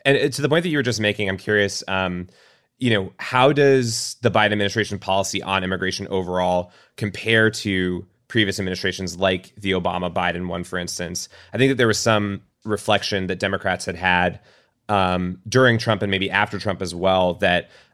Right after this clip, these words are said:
um, and Biden included, that there were some mistakes or, or different ways that things could have gone during that administration.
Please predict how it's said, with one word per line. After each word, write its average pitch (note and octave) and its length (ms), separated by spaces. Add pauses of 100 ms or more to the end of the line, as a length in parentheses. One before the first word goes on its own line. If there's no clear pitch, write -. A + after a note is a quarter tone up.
(120)
um, F#2 380
and A#2 140 (120)
Biden A2+ 280
included, F#2 640
that F#2+ 300
there G2 100
were F#2+ 80
some F#2 560
mistakes G#2 640
or, F2+ 220
or G#2+ 160
different A#2 380
ways G2 300
that G2 240
things G2 220
could G2 140
have F2 240 (360)
gone G2 380
during F2 300
that F2 160
administration. F2 640